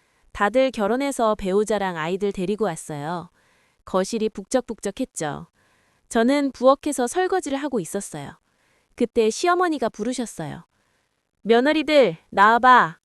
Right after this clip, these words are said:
우리 네 명의 며느리가 거실로 나갔어요.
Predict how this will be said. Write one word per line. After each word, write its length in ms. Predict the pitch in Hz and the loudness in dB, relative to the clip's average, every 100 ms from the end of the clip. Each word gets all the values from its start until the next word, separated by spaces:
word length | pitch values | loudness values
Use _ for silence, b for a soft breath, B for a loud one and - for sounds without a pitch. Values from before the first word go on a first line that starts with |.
| _ _ _ _ _ _ | _ _ _ _ _ _
우리 280 | - 220 240 | -4 -2 0
네 200 | 180 175 | 0 2
명의 320 | 214 254 254 | 2 2 2
며느리가 580 | 202 170 214 226 196 175 | 0 0 0 -2 -2 -4
거실로 440 | - 190 254 240 208 | -2 -6 -4 -2 -2
나갔어요. 640 | 165 180 208 - 139 143 | -2 -6 -10 -10 -12 -14